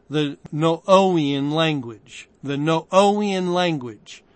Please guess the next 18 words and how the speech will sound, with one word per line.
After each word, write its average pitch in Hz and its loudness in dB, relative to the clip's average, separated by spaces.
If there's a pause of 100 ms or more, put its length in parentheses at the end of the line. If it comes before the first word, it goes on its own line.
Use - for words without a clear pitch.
(680)
And 160 0
everyone 226 2
spoke - 0
the 170 2
language 170 -2 (280)
of 160 2
Noah. 156 2 (640)
And 147 -6
everyone 151 -4
could 135 -8
communicate 202 -4
with 190 -12
one 190 -2
another 175 -2 (460)
and 131 -8
understand 180 -4
one 185 -2
another. 160 -4